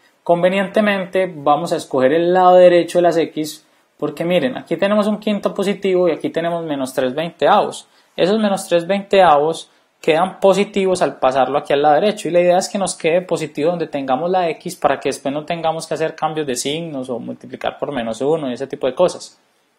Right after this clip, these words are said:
Entonces dejamos aquí, miren, tenemos un quinto de x que ya está aquí a la derecha. Y tenemos menos tres veinteavos que está aquí a la izquierda, lo pasamos al otro lado a sumar. Entonces tenemos más tres veinteavos de x. Y en cuanto a los números, miren, el tres medios,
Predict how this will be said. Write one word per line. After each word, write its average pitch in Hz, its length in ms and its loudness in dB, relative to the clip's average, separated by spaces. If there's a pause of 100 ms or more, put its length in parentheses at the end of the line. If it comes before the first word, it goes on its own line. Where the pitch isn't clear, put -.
(120)
Entonces 147 420 0
dejamos 147 400 0
aquí, 180 460 -4 (320)
miren, 143 260 -4
tenemos 147 320 -2
un 143 140 -8
quinto 185 320 2
de 185 160 8
x 220 280 -6
que 151 120 -10
ya 143 80 -4
está - 160 -8
aquí - 140 -6
a - 20 2
la 151 100 4
derecha. 107 380 0 (600)
Y 165 60 -10
tenemos 165 380 -2
menos 175 240 -4
tres 156 180 0
veinteavos 156 640 2
que - 100 -14
está 135 180 -8
aquí - 140 -4
a 196 40 2
la 208 80 2
izquierda, 185 500 0
lo 147 160 -6
pasamos 127 340 -4
al 156 120 0
otro 156 180 -4
lado 143 460 0
a - 40 -8
sumar. 190 280 -2
Entonces - 580 -20
tenemos 147 400 -4
más 175 500 -4 (440)
tres 120 260 -2
veinteavos 123 540 -4
de 104 140 -6
x. - 300 -20
Y 196 120 4
en 240 220 2
cuanto 226 260 -2
a 226 40 4
los 226 100 4
números, 208 280 0
miren, 139 280 -6
el 127 120 -8
tres 160 220 -2
medios, 208 560 0